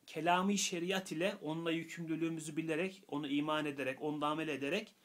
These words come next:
kevni şeriata dahil olmuş oluyoruz. Uygun adım atmış oluyoruz. Geçenki derste verdiğimiz örnekte bir orkestra var. Her tarafı intizamlı, milyonlarca çalgı bir ahenkle çalışıyor. Onun için de bize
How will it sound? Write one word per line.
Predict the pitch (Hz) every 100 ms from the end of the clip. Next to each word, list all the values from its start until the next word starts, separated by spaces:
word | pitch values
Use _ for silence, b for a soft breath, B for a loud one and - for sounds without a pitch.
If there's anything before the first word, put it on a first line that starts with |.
| b b
kevni | - 156 156 180 196
şeriata | - 156 156 156 196
dahil | 160 160 170 185
olmuş | 170 151 135
oluyoruz. | 139 127 120 127
Uygun | 139 156 180
adım | 160 190
atmış | 170 160 175 -
oluyoruz. | 147 120 113 104 - b b b b -
Geçenki | 131 - 160 160
derste | 156 151 170 151
verdiğimiz | 151 147 156 147
örnekte | 151 147 151 - 135
bir | 143
orkestra | 147 139 185 - - 151 127
var. | 120 - - b b
Her | - 185 190
tarafı | 185 165 160
intizamlı, | 151 147 147 135 139 135 139 123 b b b
milyonlarca | 139 151 160 160 160 175 165 156
çalgı | - 147 135 147 143
bir | 143 139 139
ahenkle | 156 170 143
çalışıyor. | 135 139 139 - 190 190 190 b b b b
Onun | 160 185
için | 180 180 175
de | 156 151
bize | 160 190 196